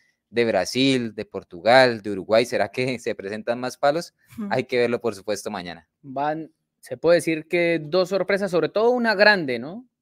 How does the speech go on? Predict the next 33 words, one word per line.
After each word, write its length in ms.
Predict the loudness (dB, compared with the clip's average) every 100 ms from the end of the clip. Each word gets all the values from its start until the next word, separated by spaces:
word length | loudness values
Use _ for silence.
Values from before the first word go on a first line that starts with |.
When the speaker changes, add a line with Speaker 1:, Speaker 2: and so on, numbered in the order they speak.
| _
Speaker 3:
Eh, 360 | -18 -16 -16 -18
bueno, 280 | -16 -16 -16 _
obviamente 360 | -12 -10 -6
con 100 | -6
el 60 | -6
cordial 280 | -4 -4 -2
saludo 240 | -2 -2
para 160 | -2 -4
ustedes 300 | -2 -4 -2
y 40 |
para 160 | -4 -4
todos 180 | -2 -2
los 100 | -4
usuarios 400 | -8 -6 -8 -10
que 100 | -12
nos 180 | -12
escuchan 480 | -16 -12 -8 -6 -4
y 60 | -6
nos 160 | -6
ven. 240 | -4 -6 -6 _ -20 -20 -20 -20 _
El 300 | -4 -4 2
tema 240 | 2 6 6
de 60 |
Alemania 600 | 6 4 0 0 -2 -6 -14
sorprende 600 | -12 -12 -2 -2 0 -2
a 40 |
muchísimos. 880 | -2 -4 -6 -6 -6 -10 -14 -18 -20 _
Eh, 680 | -6 -4 -4 -6 -8 -12 -16 -4
creo 280 | -2 0
que 160 | 0 0
es 140 | 0
una 220 | -2 0 0
radiografía 1300 | 4 6 6 4 2 0 0 0 -2 -6 -4 -10